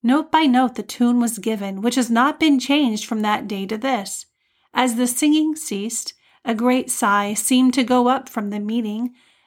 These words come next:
and I knew that the song had reached the hearts of my Scotch audience." God was not done working, however. Elizabeth Clefane's sister just happened to be in the audience that night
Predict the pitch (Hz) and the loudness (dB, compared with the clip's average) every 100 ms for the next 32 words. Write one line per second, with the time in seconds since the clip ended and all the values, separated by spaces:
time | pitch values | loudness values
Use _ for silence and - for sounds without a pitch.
0 | - 262 277 262 277 285 247 254 - 220 | -4 0 4 4 4 2 -2 -6 -6 -2
1 | 202 208 208 233 214 247 254 - 285 277 | -2 -2 -4 -4 0 -2 -2 -2 -2 0
2 | 302 294 - 214 220 214 214 202 196 196 | -2 -2 -8 -8 -6 -8 -8 -6 -6 -6
3 | - 208 190 208 196 - - - _ _ | -10 -8 -6 -8 -14 -16 -20 -20 _ _
4 | _ _ _ _ _ - 214 220 226 226 | _ _ _ _ _ -8 0 2 2 -2
5 | 220 220 214 226 226 226 214 254 262 277 | -4 -2 -2 -2 -2 0 0 0 2 2
6 | 247 220 214 214 269 - - - 240 233 | 2 2 0 0 -4 -6 -20 -6 0 2
7 | 269 294 339 339 311 - 269 262 254 254 | 2 2 -2 -2 -4 0 0 2 2 0
8 | 254 254 247 233 233 - 240 240 285 262 | -2 -2 -2 -2 -6 -4 0 0 0 0
9 | 269 208 247 277 - 220 214 - 214 247 | 0 0 2 2 0 -2 -4 0 2 4
10 | 277 247 220 - 208 208 208 202 226 | 4 2 0 -2 -4 -2 -6 -8 -10